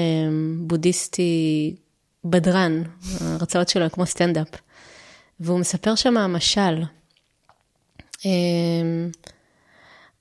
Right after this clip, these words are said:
על, אה, על נזיר בודהיסטי שיוצא ליער ומעביר שם לילה,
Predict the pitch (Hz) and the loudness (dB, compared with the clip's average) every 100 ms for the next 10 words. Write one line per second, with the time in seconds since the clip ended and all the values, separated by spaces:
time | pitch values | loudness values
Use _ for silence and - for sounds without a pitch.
0 | - 175 170 165 165 160 160 160 160 160 | -4 0 2 2 4 4 2 2 0 0
1 | 160 160 156 156 156 _ _ _ _ _ | -2 -2 -2 -4 -6 _ _ _ _ _
2 | - - 165 165 170 165 220 214 185 190 | -10 0 2 2 2 4 2 4 2 0
3 | - 214 202 185 165 - - 180 175 175 | -2 -4 -2 -2 -4 -4 -4 -2 0 0
4 | 175 160 151 160 - _ _ _ - 170 | 2 2 0 -2 -8 _ _ _ -14 -6
5 | 170 165 180 180 - 175 170 165 165 | -2 0 0 -2 -2 -2 0 0 -2